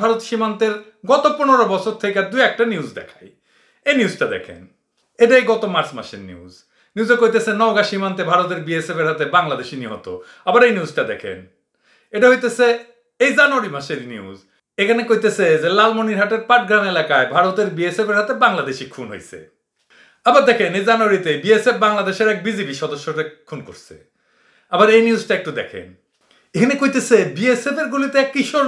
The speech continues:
নিহত, একজন আহত, এটা কিশোর বাচ্চা ছেলে, তার প্রতিও ভারতের এই বিএসএফ কতটা আক্রমণাত্মক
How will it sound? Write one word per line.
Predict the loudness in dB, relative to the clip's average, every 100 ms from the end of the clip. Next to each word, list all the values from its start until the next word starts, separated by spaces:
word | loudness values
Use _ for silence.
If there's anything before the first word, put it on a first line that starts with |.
| 0
নিহত, | -4 -6 -10 -12 -14 _ _ _ _ _ -2
একজন | 0 2 0
আহত, | 0 -2 -4 -8 -10 _ -8
এটা | -6 -6
কিশোর | -6 -4 0
বাচ্চা | 0 -2 -6
ছেলে, | -8 -8 -10 -12 _ _ 0
তার | 0 0
প্রতিও | -2 2 2 2
ভারতের | 4 4 2 -2 -2
এই | -6 0
বিএসএফ | 0 0 -4 -6 -4
কতটা | -4 -2
আক্রমণাত্মক | -4 -4 -8 -8 -10 -10